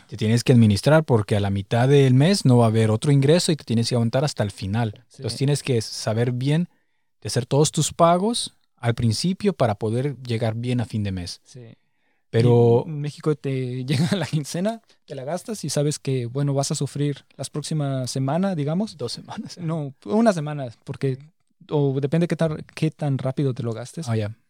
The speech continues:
Speaker 2: Pero, digamos, te lo gastas en una semana y ya te va a tocar aguantarte,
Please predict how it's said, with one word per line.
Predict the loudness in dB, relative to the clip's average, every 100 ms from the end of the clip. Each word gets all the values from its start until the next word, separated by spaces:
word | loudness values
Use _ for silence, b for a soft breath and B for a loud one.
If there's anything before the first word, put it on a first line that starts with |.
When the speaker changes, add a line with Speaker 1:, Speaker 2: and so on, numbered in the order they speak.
| _ _ _
Speaker 2:
Pero, | 0 2 2
digamos, | 0 -2 -2
te | -2
lo | -2
gastas | -2 -2 0
en |
una | 0
semana | 0 0 0 0 -4
y | -10 -12 -8
ya | -6 -4
te | -2
va | -2
a |
tocar | -2 -2
aguantarte, | -2 -2 -4 -6 -4 -8 -10 -16